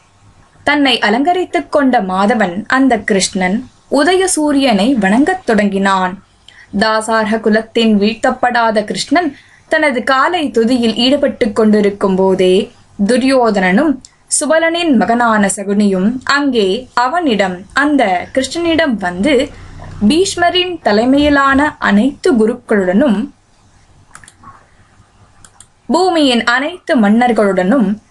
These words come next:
திருதராஷ்டிரர் தனது அவையில் அமர்ந்திருக்கிறார். தெய்வலோகத்தில் சக்ரனின், அதாவது இந்திரனின் இருப்பை விரும்பும்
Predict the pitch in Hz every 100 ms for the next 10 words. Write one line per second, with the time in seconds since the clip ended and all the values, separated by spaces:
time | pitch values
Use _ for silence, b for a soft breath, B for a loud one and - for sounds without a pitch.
0 | _ 226 311 302 320 311 - 285 269 311
1 | 233 226 202 - 233 269 302 233 220 -
2 | 214 285 339 269 214 - 202 190 175 185
3 | - b b b b b b 196 196 190
4 | 190 196 190 202 190 202 196 247 - b
5 | _ - 330 330 - 311 214 175 - -
6 | _ - 240 226 202 185 226 349 - -
7 | 277 320 339 320 311 254 175 208 240 269
8 | 262 185 185 208 247 214 185 175